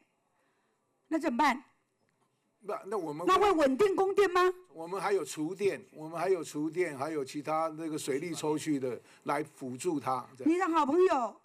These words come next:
Speaker 1: 他说了哦，童子贤先生说，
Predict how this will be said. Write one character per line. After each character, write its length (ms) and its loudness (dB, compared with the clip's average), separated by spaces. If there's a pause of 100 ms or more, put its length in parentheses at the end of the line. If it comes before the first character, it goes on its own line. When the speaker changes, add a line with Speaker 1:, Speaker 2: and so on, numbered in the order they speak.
Speaker 1:
他 160 0
说 300 -2
了 80 -2
哦， 280 0 (880)
童 160 2
子 140 -2
贤 200 4
先 200 4
生 120 6
说， 540 4